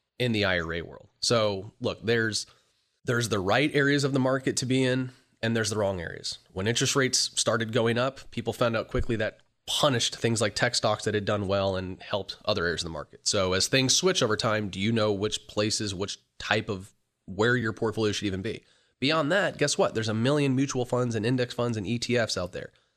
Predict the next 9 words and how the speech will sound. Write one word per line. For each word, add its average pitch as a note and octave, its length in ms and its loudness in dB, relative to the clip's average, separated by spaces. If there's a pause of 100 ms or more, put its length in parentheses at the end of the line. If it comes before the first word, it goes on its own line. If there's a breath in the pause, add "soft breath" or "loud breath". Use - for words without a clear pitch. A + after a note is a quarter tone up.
(260)
Do G2 100 2
you A#2 140 4
have A#2 280 -2 (220)
bad F#2 200 2
ones F#3+ 240 2
that G#2+ 100 2
just G2+ 220 2
historically G#2 500 2
underperform G#2 680 0